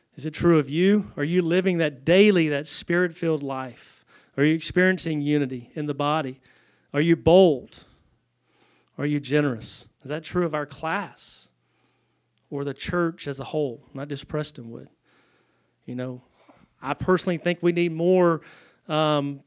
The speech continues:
people that have that passion and that fire to daily live that spirit-filled life, 'cause that's what, that's what's gonna bring us together. And I just think if we lived every day with a heavenly focus,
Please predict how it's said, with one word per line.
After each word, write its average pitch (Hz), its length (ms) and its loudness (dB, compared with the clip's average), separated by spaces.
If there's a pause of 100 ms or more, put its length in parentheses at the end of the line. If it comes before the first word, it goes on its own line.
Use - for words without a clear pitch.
(100)
people 170 400 0
that 151 260 0
have 165 320 -2
that 151 360 -4
passion 170 520 0
and 151 100 2
that 160 160 -4
fire 165 540 0
to 139 200 -8
daily 160 600 0
live 147 240 -2
that 143 160 -10
spirit-filled 135 580 -8
life, 127 560 -14 (1000)
'cause 131 120 -16
that's 143 300 -8
what, 151 340 -4 (260)
that's 143 220 -10
what's 165 220 -10
gonna 147 180 -8
bring 139 320 -4
us 127 180 -10
together. 139 580 -8 (1600)
And 139 100 -10
I 131 40 -8
just 139 160 -6
think 175 180 -4
if 156 140 -6
we 165 60 2
lived 165 240 4
every 175 200 2
day 160 260 2
with 170 220 -2
a 120 100 -4
heavenly 190 480 -2
focus, 202 800 -2